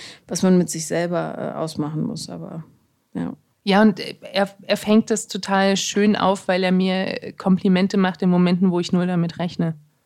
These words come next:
Speaker 2: Das ist,
Speaker 1: Was
Speaker 2: äh,
Speaker 1: sagt er dir zum Beispiel?
Speaker 2: ähm, dass ich großartig bin.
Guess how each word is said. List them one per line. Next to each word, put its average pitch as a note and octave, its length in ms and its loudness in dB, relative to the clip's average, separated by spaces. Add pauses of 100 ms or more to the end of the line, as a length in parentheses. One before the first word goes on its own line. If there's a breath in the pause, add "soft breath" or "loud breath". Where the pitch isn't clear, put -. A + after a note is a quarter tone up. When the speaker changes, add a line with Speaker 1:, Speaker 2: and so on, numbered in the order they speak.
(880)
Speaker 2:
Das F3 200 -8
ist, F3 240 -4
Speaker 1:
Was F#3+ 140 0
Speaker 2:
äh, - 20 2
Speaker 1:
sagt F3+ 240 0
er G3+ 60 -8
dir F#3+ 160 -8
zum - 220 -6
Beispiel? A3+ 400 -4 (1000)
Speaker 2:
ähm, F3+ 460 4 (180)
dass F#3+ 140 -2
ich - 80 -10
großartig F#3 600 -2
bin. F3+ 200 -2